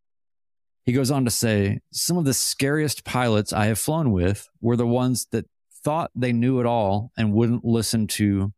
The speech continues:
another perspective." And, you know, for a flight instructor who's had nothing but people trying to send him into the ground, uh, to have it be that the most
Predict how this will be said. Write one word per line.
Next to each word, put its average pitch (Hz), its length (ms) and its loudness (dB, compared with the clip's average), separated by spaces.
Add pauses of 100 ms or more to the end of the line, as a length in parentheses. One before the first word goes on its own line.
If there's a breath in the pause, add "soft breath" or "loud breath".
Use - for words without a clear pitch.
(600)
another 98 280 0
perspective." - 760 -6 (880)
And, 98 400 0 (500)
you 151 80 0
know, 110 120 2
for 120 200 0
a 110 40 0
flight 156 220 0
instructor 120 420 -2
who's 95 140 2
had 110 140 0
nothing 113 320 0
but 104 200 0
people 113 260 0
trying 113 400 0
to 104 380 2 (960)
send 127 340 0
him 120 100 2
into 117 140 2
the 101 100 2
ground, 113 640 0
uh, 104 180 2
to 101 140 -2
have 107 360 0 (460)
it 107 160 0
be 131 140 2
that 113 100 2
the 117 80 0
most 123 300 0